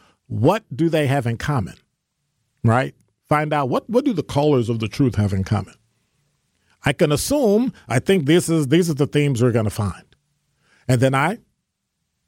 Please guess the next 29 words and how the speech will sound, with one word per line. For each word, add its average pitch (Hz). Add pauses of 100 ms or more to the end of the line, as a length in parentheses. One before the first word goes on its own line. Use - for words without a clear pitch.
(600)
transcribe 170
everything 165
they 156
say, 151 (120)
read 160
it, 160
and 143
go, 147
"Look, 359 (280)
actually, 214
these 254
are 170
the 139
themes 113
that 107
I 117
found," 131
so, 139 (220)
or 170
whatever 151
it 127
comes 120
out 107
to. 80 (140)
For 165
me, 175 (180)
that's 127
what's 117
important. 92